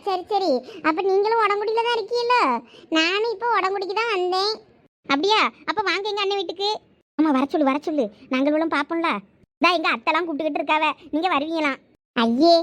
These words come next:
உங்க மாமியார்லாம் கூப்பிடியாவளா? நான் இங்க எங்க அக்கா மோளுக்கு உடம்பு சரியில்லை, அவளை கூட்டிட்டு ஆஸ்பத்திரிக்கெல்லாம் வந்தேன். இங்க ஆஸ்பத்திரியில இருக்கேன், பார்த்துக்கிடுங்க.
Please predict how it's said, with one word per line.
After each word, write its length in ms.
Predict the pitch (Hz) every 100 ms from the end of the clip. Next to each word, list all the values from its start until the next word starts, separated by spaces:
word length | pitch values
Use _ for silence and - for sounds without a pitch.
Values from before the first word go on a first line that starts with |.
| 330 -
உங்க 180 | 269 302
மாமியார்லாம் 640 | 311 254 302 330 359 370
கூப்பிடியாவளா? 580 | 370 320 370 370 370 349 226 - _
நான் 220 | - 294 381
இங்க 180 | 311 403 359
எங்க 200 | 311 370
அக்கா 320 | 240 233 392 403
மோளுக்கு 400 | 381 359 359 427
உடம்பு 320 | 311 330 370
சரியில்லை, 440 | 370 370 370 381 415 294 - - 330
அவளை 260 | 254 330 392
கூட்டிட்டு 340 | 330 349 320 359
ஆஸ்பத்திரிக்கெல்லாம் 800 | 294 339 339 349 349 381 403 392
வந்தேன். 400 | 370 392 415 294 220 - - -
இங்க 160 | 330 392 277
ஆஸ்பத்திரியில 540 | 320 370 330 349 381
இருக்கேன், 240 | 320 349
பார்த்துக்கிடுங்க. 440 | 330 311 320 311